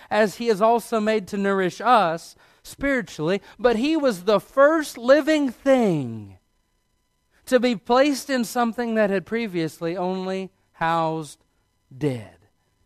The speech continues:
only housed dead grain.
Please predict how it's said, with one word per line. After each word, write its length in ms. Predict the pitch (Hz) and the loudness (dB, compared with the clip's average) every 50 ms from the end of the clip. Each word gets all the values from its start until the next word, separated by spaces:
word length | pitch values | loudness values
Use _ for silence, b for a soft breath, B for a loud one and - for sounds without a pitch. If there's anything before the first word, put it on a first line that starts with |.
| _ _ _ _ _ - | _ _ _ _ _ -4
only 520 | 170 190 208 214 214 214 220 220 214 208 - _ _ _ _ _ | -2 -2 -2 -2 -4 -4 -6 -6 -8 -10 -14 _ _ _ _ _
housed 680 | _ - 180 180 180 180 180 185 185 180 175 160 - _ _ _ _ _ - | _ -10 -6 -4 -4 -4 -4 -4 -4 -6 -8 -10 -16 _ _ _ _ _ -4
dead 500 | 131 156 156 156 151 151 151 147 135 - _ _ _ _ _ _ - 131 | -2 -2 0 0 -2 -4 -4 -6 -10 -14 _ _ _ _ _ _ -20 -14
grain. 580 | 117 123 127 120 113 110 107 101 101 95 92 | -8 -6 -6 -4 -6 -8 -10 -14 -16 -20 -20